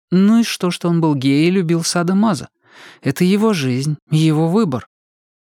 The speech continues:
Есть одно «но». Здесь этого мнения придерживаются единицы, поэтому убийца мог использовать этот факт как рычаг давления. Ханна повернулась ко мне,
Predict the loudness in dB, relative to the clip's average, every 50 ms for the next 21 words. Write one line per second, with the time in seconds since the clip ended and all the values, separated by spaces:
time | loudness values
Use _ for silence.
0 | _ _ _ _ _ _ _ -8 -4 0 0 2 0 0 -2 -2 -2 -2 -2 0
1 | -2 0 0 0 0 -2 -2 -6 -10 _ _ _ _ _ _ _ _ _ -8 -6
2 | -2 0 0 0 2 0 0 0 0 0 0 2 2 2 2 0 0 0 -2 -2
3 | -4 -2 0 -2 -2 -2 -2 -4 -6 -6 -4 -4 -4 -4 -4 -2 -2 -2 -2 -4
4 | -4 -6 -8 -8 -8 -10 -16 -20 -20 _ _ _ _ -2 -2 -2 -2 -4 -4 -4
5 | -2 -2 0 0 -2 -2 -2 0 0 0 0 0 -2 -6 -8 -4 -2 -2 -2 0
6 | -2 -4 -2 -4 -6 -6 -6 -8 -8 -6 -4 -4 -4 -4 -8 -8 -8 -8 -6 -4
7 | -4 -4 -4 -4 -6 -6 -4 -4 -4 -2 -2 -2 -4 -4 -4 -6 -8 -12 -18 _
8 | _ _ _ _ _ _ _ _ _ _ _ _ _ _ _ _ _ _ _ _
9 | _ _ _ _ _ -8 -4 -2 0 0 0 0 -2 -2 -2 -2 -2 0 0 0
10 | 0 0 -2 -2 -4 -4 -4 -4 -2 -2 -2 -2 -2 -4